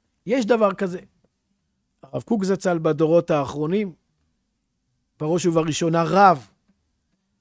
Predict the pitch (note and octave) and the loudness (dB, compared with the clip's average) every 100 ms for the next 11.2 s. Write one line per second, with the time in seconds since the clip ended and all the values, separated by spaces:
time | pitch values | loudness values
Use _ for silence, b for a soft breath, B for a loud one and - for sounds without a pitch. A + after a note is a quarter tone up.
0 | _ C3+ D3+ D3+ D3+ D3+ D#3 D#3 G3 F#3 | _ -8 0 0 2 0 0 0 -2 -2
1 | D#3+ C3+ _ _ - C3+ E3 D#3 D3+ D3 | -6 -10 _ _ -12 -6 -4 -2 -2 -2
2 | F#3+ F#3 E3+ C3 _ _ _ _ _ _ | 0 0 0 -6 _ _ _ _ _ _
3 | - C3+ D3 D3 D#3 C#3+ D#3+ - E3+ D#3 | -18 -14 -10 0 0 0 -8 -4 -4 -2
4 | B3+ C4+ - _ _ _ _ C3 E3+ E3+ | -4 -4 -12 _ _ _ _ -4 -4 -2
5 | E3 D3+ D3+ G#3 A3+ G3+ _ _ _ _ | -2 -2 0 -2 -2 -10 _ _ _ _
6 | _ D3+ C#3+ E3 F3 E3+ D#3+ D3+ - D#3 | _ -10 -4 2 2 2 -4 -6 -4 -2
7 | D3+ G3+ F3 _ _ _ _ _ _ _ | 0 0 -2 _ _ _ _ _ _ _
8 | _ _ _ _ _ _ _ _ D3 G#3 | _ _ _ _ _ _ _ _ 0 2
9 | D4 - _ _ _ _ _ _ _ _ | 2 -6 _ _ _ _ _ _ _ _
10 | _ _ _ _ _ _ D3 A3 A3+ F3+ | _ _ _ _ _ _ -2 2 2 2
11 | - | -6